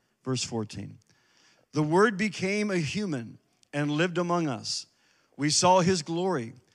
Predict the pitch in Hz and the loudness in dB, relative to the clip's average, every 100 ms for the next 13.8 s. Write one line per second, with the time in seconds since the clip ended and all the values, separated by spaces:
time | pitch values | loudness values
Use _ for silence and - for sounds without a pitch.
0 | _ _ 151 160 165 196 240 220 202 180 | _ _ -4 0 2 6 6 4 2 2
1 | 165 175 185 190 - 143 156 160 175 208 | 4 4 4 2 0 0 0 2 0 2
2 | 202 165 - 170 175 175 160 147 120 135 | 0 0 0 0 0 -2 -4 -4 -4 -2
3 | 123 107 107 _ _ _ _ _ 139 139 | -2 -4 -12 _ _ _ _ _ -4 -2
4 | 165 156 143 - 185 190 147 113 147 127 | 0 0 -2 -2 -2 0 -2 -2 -2 -2
5 | 104 - - - - _ 123 127 - 147 | -4 -4 -4 -6 -10 _ -6 -6 -4 -2
6 | 135 95 - - - _ _ _ _ _ | -2 -4 -12 -18 -20 _ _ _ _ _
7 | _ _ - 151 143 208 262 - 202 160 | _ _ -4 -2 0 0 2 2 2 2
8 | 139 - 156 143 127 127 135 127 120 - | 2 0 0 0 -2 -2 0 0 0 -2
9 | 127 117 - 123 117 110 - - _ _ | -4 -4 -2 -4 -4 -8 -18 -20 _ _
10 | _ - 151 143 123 220 156 135 123 - | _ -4 -2 -2 0 0 2 0 -4 -10
11 | _ _ _ 139 160 185 208 226 220 190 | _ _ _ 0 0 2 4 4 4 0
12 | 170 - 170 139 117 - - - _ - | -2 -2 0 -2 -4 -10 -16 -20 _ -8
13 | 123 156 185 156 147 131 107 - | -2 0 0 -2 -2 -2 -4 -14